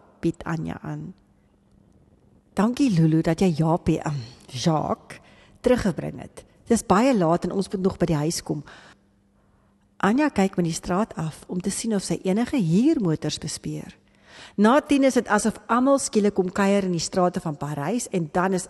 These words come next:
al die huurmotors gewoonlik alreeds vol. "Wag, julle kan mos saam met ons huis toe gaan. Armand, daar is mos plek vir Anja en Jacques, of hoe?" vra Lulu.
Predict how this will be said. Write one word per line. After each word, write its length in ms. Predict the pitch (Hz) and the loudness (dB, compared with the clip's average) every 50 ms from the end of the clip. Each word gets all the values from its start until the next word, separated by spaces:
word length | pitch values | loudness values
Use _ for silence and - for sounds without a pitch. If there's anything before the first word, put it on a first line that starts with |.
| - - | -10 -2
al 220 | - 220 226 226 | 0 2 2 2
die 120 | 214 233 202 | 0 0 0
huurmotors 760 | 160 160 165 175 185 185 175 156 151 156 - 160 165 - - | 0 2 2 2 2 2 0 -2 -6 -6 -4 -6 -6 -6 -6
gewoonlik 500 | - 180 160 147 165 175 165 160 160 - - - | -6 -6 -6 -2 0 0 0 0 -4 -8 -6 -2
alreeds 580 | - 208 208 185 185 190 214 220 214 - - - | -2 0 0 0 0 0 0 0 -2 -4 -10 -10
vol. 240 | - - - - _ _ _ _ _ _ _ _ _ - _ _ _ _ _ _ _ _ _ - | -10 -12 -12 -12 _ _ _ _ _ _ _ _ _ -20 _ _ _ _ _ _ _ _ _ -2
"Wag, 360 | 302 330 392 - - - - _ _ _ _ _ _ _ _ | -2 -2 -2 -4 -8 -14 -16 _ _ _ _ _ _ _ _
julle 200 | - 233 262 320 | 0 2 2 2
kan 180 | 311 - 330 330 | 2 2 0 2
mos 120 | 349 320 | 2 2
saam 140 | - 330 302 | 2 2 2
met 160 | 311 294 - - | 2 0 -2 2
ons 300 | - 277 339 403 415 - | 2 4 4 4 2 2
huis 220 | 285 269 269 240 | 2 2 2 2
toe 120 | - 254 240 | 0 -2 -2
gaan. 340 | - - 180 156 156 147 - - _ _ _ - - | 0 -2 -4 -4 -4 -8 -14 -18 _ _ _ -10 0
Armand, 420 | - 262 302 311 - 294 349 359 339 | 2 2 2 2 2 0 0 4 4
daar 160 | 320 302 285 | 4 4 4
is 120 | 330 320 | 0 0
mos 160 | - 415 381 - | 0 -2 -2 0
plek 240 | - 285 269 - | 0 -2 -2 -2
vir 120 | - - - | -2 -4 -4
Anja 340 | - 185 190 196 196 185 175 | -2 0 -2 0 0 0 0
en 80 | 170 | -2
Jacques, 440 | 156 139 165 160 147 156 147 - - | -2 0 0 0 -2 -2 -6 -6 -8
of 120 | 151 - | -8 -4
hoe?" 200 | - 180 262 359 392 - - - - _ | -2 0 0 0 -2 -4 -14 -20 -20 _
vra 260 | _ - - 185 151 | _ -6 -4 -4 -2
Lulu. 320 | 147 147 147 147 - - | -2 -2 -4 -4 -6 -10